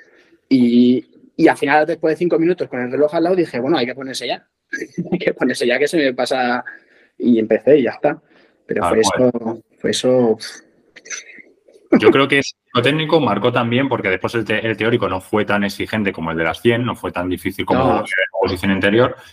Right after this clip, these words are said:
Speaker 2: pero sí que marcó un poquito, eh, cómo la gente lo afrontó. Porque,
Speaker 1: Totalmente, totalmente.
Speaker 2: porque yo fallé preguntas absurdas. Yo creo, bueno, te hablo de mí, pero sé por más compañeros que igual, de decir, has salido reventado del psicotécnico, con el cerebro
Speaker 1: Sí.
Speaker 2: frito,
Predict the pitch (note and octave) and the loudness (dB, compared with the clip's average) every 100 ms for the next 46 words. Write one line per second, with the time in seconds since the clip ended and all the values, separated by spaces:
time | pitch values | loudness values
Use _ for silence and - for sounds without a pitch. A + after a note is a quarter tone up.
0 | _ A2 G#2+ - B2+ B2+ A#2+ A2+ B2 A#2+ | _ -2 0 0 2 2 2 2 0 0
1 | A2 A#2+ A#2+ C3+ D3 G#2+ G#2 G2+ G2 G2 | 0 0 0 0 0 0 0 2 0 0
2 | G2 G#2 A#2+ G#2+ A2+ A2 G#2+ - F2 E2+ | 0 2 2 0 -2 -2 -4 -4 -6 -2
3 | F#2 - _ _ - B2+ D3+ F#2+ B2+ B2 | -2 -4 _ _ 0 4 4 4 2 0
4 | A2 - _ _ - B2 C3 A2+ - A2 | -4 -8 _ _ -6 -2 0 2 2 2
5 | A#2 - C3 C3 - B2 B2 C3+ C#3+ C#3+ | 2 2 2 -2 0 -2 0 0 0 0
6 | A#2 G2+ A#2 A2+ F#2 - - G#2 - - | -2 -6 -2 0 -2 -6 -6 -4 -2 -2
7 | A2 F#2 _ _ A2 - A2 B2+ B2 C3+ | -2 -4 _ _ -8 -2 0 2 2 2
8 | D3 G#2+ G2 - _ _ _ _ - G#2+ | 0 -2 -4 -10 _ _ _ _ -6 -2
9 | G#2 A2+ A2+ A#2 G#2+ G#2+ C3 - F#2+ F2 | 0 0 -2 -4 -4 -2 -4 -4 -4 0
10 | G#2+ F2 G2 F#2 F2 G2+ F#2 - G#2+ A2+ | 0 -2 -6 -6 -2 -2 -2 -2 -4 -2
11 | B2+ A#2+ A#2 A2+ A2 G2+ A2 G#2 G#2 G#2 | -2 0 0 -2 -4 -4 -2 -2 -4 -2
12 | A2+ A2 - A2 G2+ A2+ D3 D#3+ A#3+ - | 0 -2 -4 -6 -4 0 0 0 -2 -2
13 | G2+ G2 G2+ G#2 - - A#2 B2 - C4+ | -2 -2 0 2 2 0 -4 -6 -4 -4